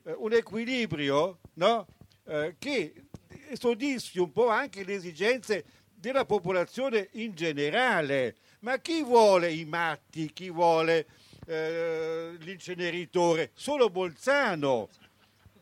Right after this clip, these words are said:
Allora si disse, "Beh, se non vogliono i matti, eh, in quel paese che non dico", dice, beh, li mettiamo a Bolzano, da fallen sie nicht auf. No?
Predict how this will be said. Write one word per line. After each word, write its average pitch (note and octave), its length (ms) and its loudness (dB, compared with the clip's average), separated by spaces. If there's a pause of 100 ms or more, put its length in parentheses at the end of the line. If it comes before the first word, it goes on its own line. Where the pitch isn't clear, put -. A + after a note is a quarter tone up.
(460)
Allora C4+ 480 -2
si B3+ 160 -6
disse, G#3 420 -6 (260)
"Beh, C4+ 220 2
se A#3+ 180 -6
non C4+ 240 -2
vogliono A#3 360 4
i A#3 100 -2
matti, G#3+ 480 -2
eh, G#3+ 400 -2
in G3+ 100 -12
quel G3+ 220 -6
paese G#3 320 -2
che E3+ 120 -6
non A3 200 -2
dico", B3+ 460 0
dice, G3 300 -8 (180)
beh, G3 240 4 (220)
li B3 140 -8
mettiamo G3 500 2
a E3+ 80 4
Bolzano, D#3 800 2 (240)
da G#3+ 160 4
fallen G#3 380 6
sie G3+ 220 -6
nicht F#3+ 320 -8
auf. E3 380 6 (500)
No? G#3 260 4